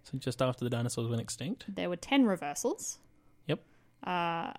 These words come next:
Speaker 2: forty-two million years ago, there were seventeen reversals in the span of about three million years.
Speaker 1: Yep.
Speaker 2: Uh,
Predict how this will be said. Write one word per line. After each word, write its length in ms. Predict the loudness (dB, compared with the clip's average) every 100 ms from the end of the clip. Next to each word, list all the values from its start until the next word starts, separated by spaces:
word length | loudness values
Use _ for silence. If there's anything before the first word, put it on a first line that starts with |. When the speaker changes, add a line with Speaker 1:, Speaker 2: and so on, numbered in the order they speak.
| _
Speaker 2:
forty-two 420 | -2 4 4 6 6
million 300 | 6 4 4
years 180 | 2
ago, 360 | 0 2 4 2
there 120 | 0
were 100 | -2
seventeen 580 | -4 -2 2 4 4 0
reversals 480 | 2 2 0 -2 -4
in 80 | -6
the 40 |
span 300 | -6 -4 -4
of 80 | -4
about 240 | -6 -6
three 160 | 0 2
million 320 | 2 0 -6
years. 420 | -4 -2 -2 -2 -2
Speaker 1:
Yep. 100 | -4 -4 -20 -20 -20 _ -6
Speaker 2:
Uh, 540 | -2 -2 -2 -4 -6